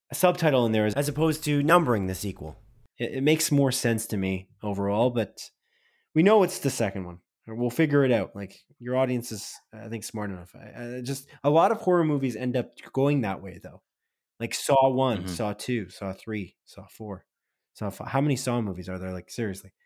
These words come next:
Speaker 1: There's, it,
Speaker 2: I
Speaker 1: they
Speaker 2: don't
Speaker 1: all
Speaker 2: know.
Speaker 1: seem to follow that trajectory, which is odd. But anyway,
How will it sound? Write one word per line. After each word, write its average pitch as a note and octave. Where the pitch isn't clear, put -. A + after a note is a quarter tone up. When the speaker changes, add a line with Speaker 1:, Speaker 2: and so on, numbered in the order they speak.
Speaker 1:
There's, D#3
it, D#3
Speaker 2:
I G#2+
Speaker 1:
they G#2
Speaker 2:
don't G#2
Speaker 1:
all F#3
Speaker 2:
know. -
Speaker 1:
seem G#3
to E3+
follow D#3
that C3
trajectory, A#2+
which G2
is F#2+
odd. G2
But F3
anyway, C#3+